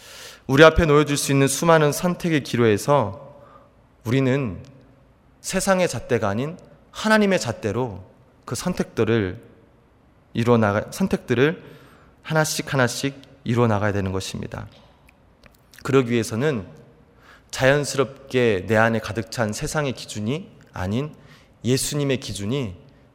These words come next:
내 삶 가운데, 내 마음 가운데, 생각 가운데 늘 묵상돼야 될 줄 믿습니다. 예수님의 삶,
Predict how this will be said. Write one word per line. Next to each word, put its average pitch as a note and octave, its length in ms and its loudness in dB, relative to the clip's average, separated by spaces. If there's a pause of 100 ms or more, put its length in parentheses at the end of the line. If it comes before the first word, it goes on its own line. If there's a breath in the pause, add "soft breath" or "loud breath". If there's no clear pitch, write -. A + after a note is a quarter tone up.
(120)
내 A2 180 -4
삶 D3+ 280 0
가운데, G2 480 -4
내 G2 140 -4
마음 G2 360 -4
가운데, F#2 300 -6
생각 D#3+ 360 -6
가운데 F#2+ 580 -6 (320 soft breath)
늘 A#2 300 4
묵상돼야 A2+ 600 2
될 G2 200 0
줄 F#2+ 180 -6
믿습니다. F#2+ 640 -6 (640)
예수님의 D#3+ 840 2
삶, B2 500 -4